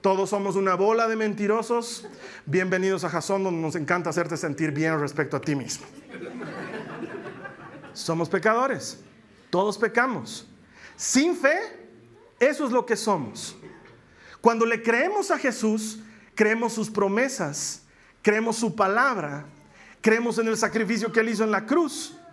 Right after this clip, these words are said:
Somos automáticamente justificados como Abraham. Abraham creyó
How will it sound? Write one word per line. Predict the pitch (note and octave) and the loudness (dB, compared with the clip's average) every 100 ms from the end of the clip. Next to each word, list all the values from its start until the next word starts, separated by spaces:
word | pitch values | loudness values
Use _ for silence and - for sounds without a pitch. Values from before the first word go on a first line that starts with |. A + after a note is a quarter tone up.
| - - _ _ | -20 -20 _ _
Somos | - C4 C4+ A#3+ | 2 4 4 2
automáticamente | A#3 B3 A#3 C4+ C#4+ C4+ B3+ B3+ B3 | 0 0 2 2 0 -2 0 0 -2
justificados | A3 A3 A#3 G#3+ A3 G#3+ E3+ D#3 | -4 -2 -2 -2 2 2 2 -4
como | G3+ G3 | -2 2
Abraham. | G3 G3 F#3 D3+ C3 - - | 2 2 2 -2 -8 -8 2
Abraham | F3+ G3+ G#3+ G#3+ | 4 4 2 2
creyó | A3 G#3 B3+ F#4 | 0 2 0 0